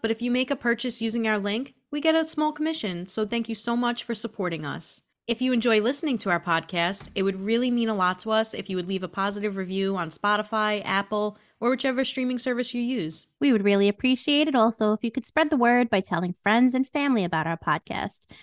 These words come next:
Speaker 2: And of course, we want to say thank you to all of our listeners. We really appreciate each and every one of you. We
Speaker 1: Yeah.
Speaker 2: also want to remind everyone to be on the lookout for our live events on TikTok.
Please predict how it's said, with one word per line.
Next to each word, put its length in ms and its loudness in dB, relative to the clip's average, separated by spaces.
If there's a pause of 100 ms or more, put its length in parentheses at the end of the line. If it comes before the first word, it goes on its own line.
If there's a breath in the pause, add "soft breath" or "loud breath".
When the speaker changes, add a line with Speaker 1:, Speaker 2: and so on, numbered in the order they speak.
(160 loud breath)
Speaker 2:
And 120 0
of 100 -2
course, 380 4
we 80 0
want 160 4
to 80 -2
say 180 0
thank 320 0
you 160 2
to 160 -8
all 220 4
of 80 0
our 160 6
listeners. 560 -4
We 100 2
really 300 4
appreciate 640 0
each 200 -2
and 80 4
every 180 4
one 180 2
of 100 -6
you. 220 -6 (340 soft breath)
We 120 2
Speaker 1:
Yeah. 80 8
Speaker 2:
also 220 6
want 140 8
to 60 8
remind 400 8
everyone 420 2
to 80 -14
be 100 0
on 120 4
the 60 2
lookout 460 4
for 120 2
our 100 4
live 320 4
events 340 -2
on 200 2
TikTok. 600 -8